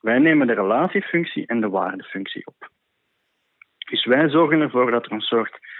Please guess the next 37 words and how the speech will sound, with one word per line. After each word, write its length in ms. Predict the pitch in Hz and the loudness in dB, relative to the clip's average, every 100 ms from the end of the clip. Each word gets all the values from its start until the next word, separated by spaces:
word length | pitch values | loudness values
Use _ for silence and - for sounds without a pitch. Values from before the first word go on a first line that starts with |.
| - - - | -16 -16 -2
holding 480 | - 139 147 156 165 | 4 4 4 2 -2
space 440 | - 151 160 170 | -4 -2 -2 -2
ontstaat 640 | 165 165 - 143 - - - | -6 -6 -4 -4 -4 -8 -4
vanuit 300 | 120 117 113 | -2 0 -2
de 120 | 98 | -4
waarde, 420 | 104 98 117 147 | -2 -2 -2 -6
dus 140 | 156 107 | -8 -6
een 100 | 107 | -4
soort 260 | 107 104 | -2 -4
veilige 540 | - 120 123 135 123 113 | -2 2 2 2 0 -4
cocon, 480 | 110 - 131 175 190 - - - - - _ | -6 0 2 2 0 -6 -20 -20 -20 -20 _
waarin 360 | - 117 139 175 | 0 2 4 4
dat, 120 | 170 | 4
dat 120 | 151 | 2
conflict 540 | - 113 - 156 160 - - _ | -2 -4 0 0 0 -14 -16 _
constructief 640 | 151 156 - - 139 131 | -2 0 -4 -4 -2 -2
kan 200 | - 110 104 | -4 -4 -2
zijn. 320 | 107 131 147 _ | -2 -4 -12 _
En 260 | - - 101 | -14 -6 -2
wij, 220 | 101 110 | -2 -2
wij 140 | 113 110 | 0 0
managen 400 | 107 107 98 95 | 0 0 -2 -4
die 100 | 98 | -4
relaties 640 | 107 139 165 - 147 - _ - - - - | -2 0 0 -2 -6 -8 _ -20 -20 -20 -6
en 160 | 104 | 0
wij 160 | 107 117 | 2 2
zorgen 240 | 117 117 | 2 0
ervoor 280 | 113 101 107 | 0 0 0
dat 120 | 95 | -2
de 60 | 92 | -8
beslissingen 560 | - - 110 - 104 | -8 -6 -6 -4 -4
vallen 300 | 90 95 92 | -2 -4 -4
in 140 | - 98 | -6 -4
lijn 240 | 92 92 | -2 -4
met 120 | 90 | -8
onze 260 | 90 85 87 | -10 -12 -14
waarden. 380 | - - - - | -12 -14 -16 -20